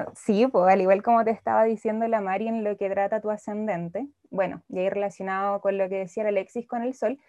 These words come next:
tenemos presente en, en estos tres principales signos lo que es la energía de agua. La energía de agua siente, es súper fuerte. Eh, si bien, eh,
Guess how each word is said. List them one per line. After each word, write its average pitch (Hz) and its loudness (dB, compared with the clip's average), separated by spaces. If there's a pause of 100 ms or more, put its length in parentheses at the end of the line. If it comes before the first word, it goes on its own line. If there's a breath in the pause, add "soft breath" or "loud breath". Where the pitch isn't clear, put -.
(140 soft breath)
tenemos 254 0
presente 285 0
en, 226 0 (340)
en 226 2
estos 240 0
tres - 4
principales 320 0
signos 302 -4
lo 240 2
que 247 2
es 254 0
la 277 0
energía 269 -2
de 277 0
agua. 254 0 (600 soft breath)
La 208 2
energía 220 0
de 262 4
agua 302 4
siente, 254 -4
es 170 -12
súper 214 -4
fuerte. - -6 (880)
Eh, 185 0
si 220 -4
bien, 240 0
eh, 190 -2